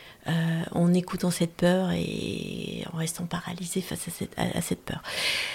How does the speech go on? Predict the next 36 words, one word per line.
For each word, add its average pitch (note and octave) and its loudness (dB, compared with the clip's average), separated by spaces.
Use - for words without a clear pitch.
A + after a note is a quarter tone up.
Quand, G3+ 6
euh, F#3 10
j'ai F#3 4
eu A3+ 12
mon C4+ 12
accident, G3+ 6
euh, E3 2
voilà, F3 0
on F#3 2
m'avait E3+ 6
dit, « G3 2
Bah, F3 2
tu E3+ -4
sais, G3+ 2
ton F3 0
avenir, E3+ 2
Dorine, D#3+ 0
il F3 4
est D#3+ 2
tout - -12
tracé, E3+ -4
hein. D#3 -8
Ce - -6
sera F#3+ 2
une G#3+ 10
ligne A3+ 12
droite. F3+ 6
Les F3+ 8
allocations A3 10
familiales, F3 6
le F#3+ 6
canapé E3+ 8
et D#3 8
la D3+ 4
télé. » - -2
Vous F3 2